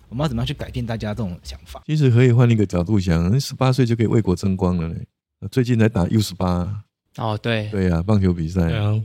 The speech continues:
Speaker 3: 拿了季军。
Speaker 2: 对不对？那很多十八岁，你看去参加国际性的比赛，奥林匹克数学比赛、什么物理学比赛，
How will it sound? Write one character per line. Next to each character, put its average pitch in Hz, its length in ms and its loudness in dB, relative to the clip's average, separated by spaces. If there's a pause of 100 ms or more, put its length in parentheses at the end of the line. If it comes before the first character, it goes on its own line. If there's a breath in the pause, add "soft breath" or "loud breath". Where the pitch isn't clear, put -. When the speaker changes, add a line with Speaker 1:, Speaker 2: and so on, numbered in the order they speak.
(100)
Speaker 3:
拿 113 120 -6
了 117 80 0
季 131 220 0
军。 110 180 -6
Speaker 2:
对 104 160 -2
不 98 80 0
对？ 87 300 0 (320)
那 123 100 -4
很 110 220 0
多 131 340 4
十 - 160 -6
八 120 200 2
岁， 110 280 2
你 87 120 0
看 113 120 4
去 117 80 2
参 117 200 0
加 110 120 2
国 107 160 0
际 110 120 0
性 107 160 0
的 92 80 2
比 85 160 -10
赛， 85 340 -2 (500)
奥 120 140 -2
林 101 140 4
匹 110 160 0
克 104 260 0 (120)
数 - 200 -2
学 98 160 2
比 82 180 -4
赛、 87 280 0
什 87 140 -8
么 90 460 2 (140)
物 131 160 2
理 101 100 4
学 90 200 0
比 85 160 -6
赛， 90 320 -2